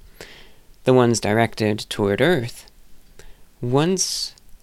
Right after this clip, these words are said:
the C M E arrives, especially if it's a stronger one, and, you know, you have a whole class,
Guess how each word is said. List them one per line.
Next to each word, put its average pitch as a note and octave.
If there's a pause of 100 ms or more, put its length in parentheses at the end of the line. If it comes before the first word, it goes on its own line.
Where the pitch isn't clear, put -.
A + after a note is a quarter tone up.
(960)
the B2+
C C#3
M A#2
E A#2
arrives, A2 (1160)
especially D#3
if A2+
it's -
a -
stronger C#3
one, G2+
and, A#2+
you G3+
know, F#3+
you G3
have D#3
a A#2
whole C3+
class, -